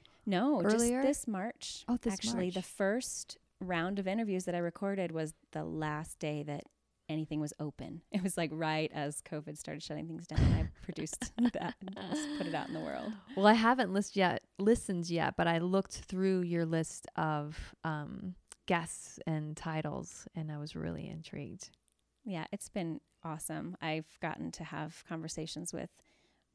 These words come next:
Speaker 1: seasoned dream workers,
Speaker 2: That's what it
Speaker 1: you know,
Speaker 2: appeared like.
Speaker 1: people with years and years and thousands of dreams, and it's very cool.
Speaker 2: So do you write the dreams down, or do you voice record them, or both?
Speaker 1: For my own dreams?
Speaker 2: Yeah.
Speaker 1: I,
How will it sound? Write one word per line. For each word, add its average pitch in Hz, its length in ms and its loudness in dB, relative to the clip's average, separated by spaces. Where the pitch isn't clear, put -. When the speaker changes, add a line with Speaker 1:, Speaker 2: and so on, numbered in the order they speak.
Speaker 1:
seasoned 139 720 -2
dream 151 260 0
workers, 131 320 -4
Speaker 2:
That's - 220 -4
what 175 80 -4
it 170 80 0
Speaker 1:
you 165 80 2
know, 165 140 0
Speaker 2:
appeared 156 320 -2
like. 165 100 -6
Speaker 1:
people 170 240 -2
with 165 180 -4
years 180 400 0
and 165 140 -4
years 170 300 -6
and 170 120 -8
thousands 175 380 -6
of 165 100 -6
dreams, - 520 -8
and - 260 -10
it's - 200 -10
very 165 320 -8
cool. - 300 -12
Speaker 2:
So 208 180 4
do 208 60 6
you 208 180 6
write 190 240 4
the 180 80 0
dreams 180 360 0
down, 180 300 2
or 254 80 2
do 208 120 -2
you 185 100 4
voice 170 360 0
record 160 420 -2
them, 147 260 -4
or 160 80 -6
both? 151 300 -4
Speaker 1:
For 208 140 4
my 190 160 6
own 165 140 4
dreams? 240 400 0
Speaker 2:
Yeah. 202 280 0
Speaker 1:
I, 208 580 4